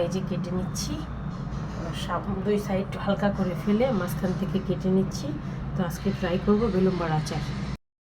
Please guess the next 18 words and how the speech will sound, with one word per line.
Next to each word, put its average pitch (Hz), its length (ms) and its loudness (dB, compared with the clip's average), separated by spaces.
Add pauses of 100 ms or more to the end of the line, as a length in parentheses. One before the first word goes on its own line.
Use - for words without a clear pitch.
(160)
বেলুম্বা 208 360 4 (120)
কাটার 202 320 2 (100)
পরে 196 220 2 (540)
আমি 190 280 0 (320)
একটু - 180 -6 (120)
পানি 170 200 -2 (140)
দিয়ে 190 220 0 (680)
হালকা 196 360 2
একটু - 140 -8 (100)
লবণ 170 260 -2 (100)
দিব, 170 160 -6 (1400)
বসিয়ে 190 300 -2
দিলাম 190 260 0 (140)
সিদ্ধ। - 280 -2 (1300)
ভেজে 185 380 0 (280)
রাখা - 260 -2
পাঁচফোড়নটা 202 680 2 (440)
আমি 180 220 0